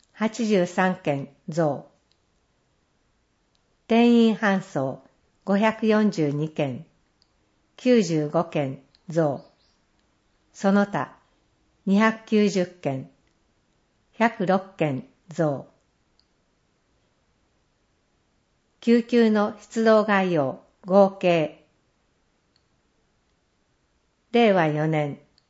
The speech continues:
五千四百九十四件。前年比、千百十四件増。表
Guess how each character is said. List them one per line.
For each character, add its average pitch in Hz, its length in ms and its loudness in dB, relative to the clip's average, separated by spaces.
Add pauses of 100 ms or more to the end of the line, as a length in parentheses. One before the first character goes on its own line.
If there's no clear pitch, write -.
(140)
五 190 120 -2
千 208 340 2
四 196 160 2
百 160 220 -8 (120)
九 208 220 0
十 139 240 -4
四 156 340 -2
件。 123 280 -8 (1040)
前 208 320 2
年 196 240 0
比、 147 280 -12 (720)
千 220 340 0
百 170 320 -4
十 214 300 2
四 202 240 2 (100)
件 131 300 -6 (100)
増。 147 400 -4 (1400)
表 196 380 2